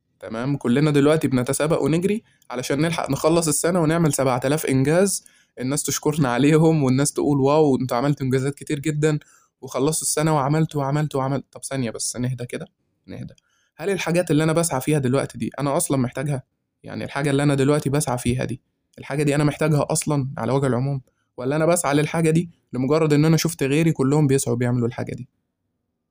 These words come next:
فهنا بننتقل لنقطة السوشيال ميديا، الكارثة، الكارثة الكبيرة. السوشيال ميديا قادرة إنها تخليك أو تحولك لشخص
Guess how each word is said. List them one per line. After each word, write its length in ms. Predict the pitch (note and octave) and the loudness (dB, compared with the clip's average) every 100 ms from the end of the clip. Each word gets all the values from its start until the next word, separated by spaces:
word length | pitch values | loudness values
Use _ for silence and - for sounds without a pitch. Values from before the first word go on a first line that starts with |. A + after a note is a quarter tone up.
| _ | _
فهنا 320 | - B2+ D#3+ F#3+ | -12 -4 0 2
بننتقل 720 | F#3 F3+ G3+ G3 F#3 E3+ - - | 2 4 2 2 4 2 0 -4
لنقطة 420 | D#3+ - - G3+ - | -4 -4 -4 -4 -4
السوشيال 380 | - F#3 - C#3+ | -4 -2 2 2
ميديا، 320 | B2+ G#2+ - _ _ _ _ _ B2+ | 2 -2 -6 _ _ _ _ _ -12
الكارثة، 420 | B2+ C#3+ - - - - | -8 -6 -6 -8 -10 -10
الكارثة 320 | B2+ - C3+ | -6 -2 -2
الكبيرة. 420 | B2+ A2+ A#2 - - _ _ - | -2 -2 -2 -2 -10 _ _ -14
السوشيال 380 | - - G3 E3+ | -8 -4 0 2
ميديا 260 | F3+ F#3 | 4 4
قادرة 240 | E3+ F3+ E3 | 4 4 4
إنها 340 | D#3 E3+ F3 _ _ | 4 2 -2 _ _
تخليك 560 | - - C3 D#3 F#3 - | -14 -4 0 0 -2 -4
أو 100 | C3+ | -6
تحولك 560 | B2+ - B2 C#3 E3 E3 | -4 -2 2 4 2 0
لشخص 440 | C3+ F#3 - - | 0 0 -2 -8